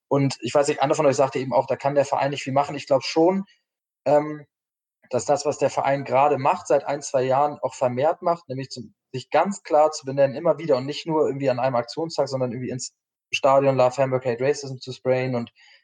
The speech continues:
ich glaub, auf der, ich bin nicht so E-Sport-mäßig unterwegs, aber ich glaub, bei denen ist es auf dem Trikot. Und, ähm,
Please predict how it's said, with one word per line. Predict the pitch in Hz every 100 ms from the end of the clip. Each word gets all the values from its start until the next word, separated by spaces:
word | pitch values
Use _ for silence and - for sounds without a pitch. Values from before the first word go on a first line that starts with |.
| _
ich | -
glaub, | 127
auf | - -
der, | 120
ich | -
bin | 139
nicht | 135 127
so |
E-Sport-mäßig | 117 156 - 117 113 117
unterwegs, | 104 104 110
aber | 117
ich | 117
glaub, | 120
bei | 123
denen | 123 127
ist | 123
es |
auf | 120
dem | 120
Trikot. | 120 127 - 151 156 - _ _ _ -
Und, | 127 123 -
ähm, | - 120 123 123